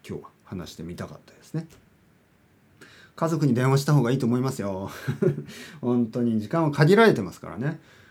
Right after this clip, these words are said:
あのー、たまに電話をして、あの、お母さんとかお父さんとかおじいちゃんとかおばあちゃんとか、一緒にずっといられるわけじゃないですからね。はい。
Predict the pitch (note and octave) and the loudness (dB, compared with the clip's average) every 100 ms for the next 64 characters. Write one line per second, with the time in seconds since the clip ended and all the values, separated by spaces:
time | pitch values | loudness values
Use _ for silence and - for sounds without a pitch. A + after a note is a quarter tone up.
0 | _ - G#2+ G2 F#2 F2+ F2 F2 F2 E2+ | _ -10 -8 -8 -8 -10 -12 -14 -14 -16
1 | - _ _ - G#2 F#2+ F2+ E2 - A2 | -20 _ _ -12 -8 -8 -10 -12 -10 -8
2 | G2 F#2 F2+ - - D#3 G#2 - - F2 | -8 -10 -12 -12 -6 -6 -6 -12 -20 -18
3 | D#2 E2+ F#2 D#2+ D#2+ D2 - - - - | -18 -14 -14 -12 -16 -18 -18 -20 -20 -16
4 | - E2+ D#2+ - - - _ _ _ - | -12 -12 -14 -20 -20 -20 _ _ _ -16
5 | F2+ F2 D2+ D2 D#2+ E2+ E2 D2+ C#2 - | -14 -14 -14 -16 -16 -14 -14 -18 -20 -20
6 | _ _ _ _ _ _ _ _ _ - | _ _ _ _ _ _ _ _ _ -20
7 | - _ _ _ _ _ - - A#2+ A2 | -20 _ _ _ _ _ -12 -6 -4 -2
8 | G2+ A#2+ B2+ B2+ - C3+ B2 A#2+ A#2+ A2+ | 0 0 0 -4 -8 -4 -2 0 0 -2
9 | A2+ A2 - - G2 - - - - - | -2 -6 -10 -14 -14 -12 -16 -20 -20 -14
10 | C#3 C#3+ - _ - | -10 -10 -12 _ -20